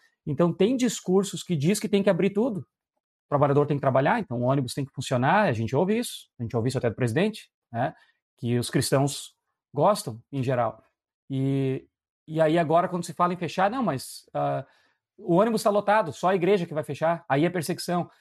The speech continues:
Mas tá, tem discursos diferentes pra tudo isso. Será que a gente consegue, talvez eu, eu também não consiga, né? Mas é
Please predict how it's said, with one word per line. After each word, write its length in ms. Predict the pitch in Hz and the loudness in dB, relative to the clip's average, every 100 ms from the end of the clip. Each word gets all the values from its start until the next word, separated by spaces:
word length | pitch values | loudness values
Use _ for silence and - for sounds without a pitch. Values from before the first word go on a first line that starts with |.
| _ - | _ -6
Mas 240 | 165 - | -6 -2
tá, 200 | - 160 170 - - | 0 0 -4 -6 0
tem 160 | 214 | 2
discursos 560 | 226 220 - 240 311 262 | 2 0 0 0 0 -2
diferentes 460 | 208 220 214 277 | -2 0 0 -2
pra 140 | - 196 | -2 -4
tudo 280 | 220 254 196 | -2 0 0
isso. 300 | 101 - - _ _ _ | -2 -10 -20 _ _ _
Será 180 | 160 170 | 0 2
que 60 | |
a 20 | |
gente 180 | 214 226 | 2 0
consegue, 640 | 185 180 185 180 170 131 131 _ _ _ _ | -2 -2 0 0 0 -4 -8 _ _ _ _
talvez 300 | 123 131 190 | 0 2 2
eu, 100 | 190 | 2
eu 180 | 135 110 | 0 0
também 220 | - 180 | 0 -2
não 80 | 220 | -2
consiga, 400 | 120 - 196 131 | -4 -4 -4 -4
né? 100 | 110 | -4
Mas 220 | 110 104 | -4 -2
é 100 | 113 | -4